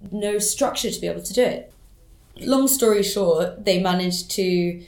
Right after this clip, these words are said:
get something like fifty million of investment from World Bank and V Cs, built Malawi's first huge processing unit, ended up expanding to four thousand hectares of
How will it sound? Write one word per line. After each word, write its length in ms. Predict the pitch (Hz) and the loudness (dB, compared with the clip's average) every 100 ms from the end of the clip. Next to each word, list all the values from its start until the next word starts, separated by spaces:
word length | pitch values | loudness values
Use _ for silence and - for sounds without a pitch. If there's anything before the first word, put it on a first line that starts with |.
| - - - - - | -20 -20 -20 -20 -6
get 180 | 185 - | -4 -2
something 260 | 180 180 | -2 -2
like 160 | 170 151 | -4 -6
fifty 380 | - 196 190 180 | -6 -6 -4 -2
million 400 | 175 165 165 160 | 0 0 -2 -4
of 120 | 151 | -4
investment 680 | 160 156 151 - 147 147 147 | -4 -4 -6 -6 -6 -8 -8
from 520 | 156 151 151 147 - | -8 -8 -8 -12 -8
World 280 | 160 151 147 | -6 -6 -6
Bank 420 | 151 147 147 147 | -8 -6 -6 -8
and 140 | 143 143 | -10 -10
V 140 | 156 | -8
Cs, 520 | - 165 147 147 143 147 - - - - | -8 -6 -6 -6 -8 -14 -20 -20 -16 2
built 260 | 190 190 | 4 4
Malawi's 600 | 190 180 180 175 170 170 | 4 4 4 4 2 -2
first 680 | - 170 165 165 - - - | -6 -4 -4 -4 -4 -6 -6
huge 460 | 196 190 180 175 - | -4 -4 -4 -6 -12
processing 680 | - 180 180 160 160 156 | -4 -2 -2 -2 -4 -8
unit, 640 | 160 156 143 - 214 214 - - - - - - | -8 -8 -6 -8 -10 -12 -18 -20 -20 -20 -20 -10
ended 260 | - 180 180 | -2 0 2
up 140 | 180 180 | 0 0
expanding 680 | - - 175 180 175 170 | -2 -2 0 2 2 2
to 240 | 175 - 165 | -2 -4 -8
four 500 | - - 180 160 165 | -10 -4 -2 -2 -2
thousand 840 | 180 156 151 160 151 151 147 147 - - - - | -8 -8 -8 -8 -8 -8 -10 -12 -18 -20 -20 -16
hectares 720 | - 180 - 160 139 147 147 | -10 -8 -6 -4 -4 -4 -4
of 200 | 156 143 | -6 -8